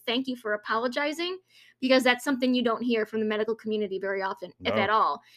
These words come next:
Speaker 1: And, and she even acknowledged, she goes, "I will, I will, I will never use that term, um, anti-vax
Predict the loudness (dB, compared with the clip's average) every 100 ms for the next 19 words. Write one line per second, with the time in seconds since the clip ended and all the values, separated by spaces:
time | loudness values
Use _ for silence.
0 | -20 _ 0 2 0 -2 -4 -4 0 4
1 | 6 6 4 2 0 -2 -2 0 2 2
2 | 0 -2 0 2 2 0 -2 _ 4 4
3 | 4 0 2 2 4 4 4 -2 -2 -6
4 | -4 -6 -6 -8 -6 -8 -12 _ -6 -6
5 | -8 -8 -6 -4 -4 -4 -4 -6 -10 -18